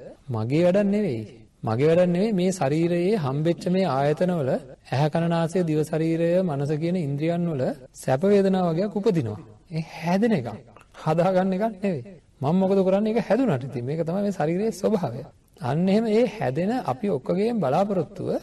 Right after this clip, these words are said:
මේ ශරීරය ආශ්‍රය කරගෙන මේ ඉන්ද්‍රියන් වල මේ හම්බෙච්ච බෙරගෙඩියේ කොහොම හරි සැප හදාගන්න. නේද? ඇහෙන් හෝ, කනෙන් හෝ, නාහෙන් හෝ, දිවෙන් හෝ, ශරීරයෙන් හෝ සැප හදාගන්න. නැත්තම් මනසින් හෝ. ආන් ඒකට අවශ්‍ය කරන මූලාශ්‍ර නෙවෙයිද ඔක්කොමලා හොයන්නේ? ඒකට අවශ්‍ය කරන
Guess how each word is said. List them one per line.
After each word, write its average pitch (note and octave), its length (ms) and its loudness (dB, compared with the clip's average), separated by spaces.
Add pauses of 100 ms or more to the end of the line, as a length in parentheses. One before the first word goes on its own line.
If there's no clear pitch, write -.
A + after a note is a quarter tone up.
(360)
මේ E3+ 260 2
ශරීරය F3+ 440 0
ආශ්‍රය D3+ 380 -2
කරගෙන F3+ 280 -4
මේ F3+ 180 -2
ඉන්ද්‍රියන් D#3 340 -2
වල D3 120 -2
මේ D#3 120 -4
හම්බෙච්ච C#3+ 440 -4
බෙරගෙඩියේ D3+ 680 0 (560)
කොහොම C#3+ 320 0
හරි G3 220 2
සැප D#3+ 180 -2
හදාගන්න. A#2 440 -12 (380)
නේද? D#3+ 220 2 (360)
ඇහෙන් D3 360 2
හෝ, D3 220 4
කනෙන් C#3 360 -2
හෝ, D#3 180 2
නාහෙන් C#3+ 420 0
හෝ, E3 140 0
දිවෙන් C#3+ 360 -2
හෝ, E3+ 160 0
ශරීරයෙන් C#3+ 440 -2
හෝ F#3+ 100 0
සැප - 180 -6
හදාගන්න. A#2+ 440 -12 (180)
නැත්තම් C#3+ 300 -2
මනසින් A#2+ 320 -4
හෝ. - 160 -14 (240)
ආන් F3+ 340 2
ඒකට G#3+ 240 4
අවශ්‍ය G3 320 2
කරන G#3 200 0
මූලාශ්‍ර F3 480 0
නෙවෙයිද F3 260 0
ඔක්කොමලා D#3 320 -4
හොයන්නේ? B2 400 -6
ඒකට D3+ 280 -4
අවශ්‍ය C3+ 340 -2
කරන E3+ 280 -2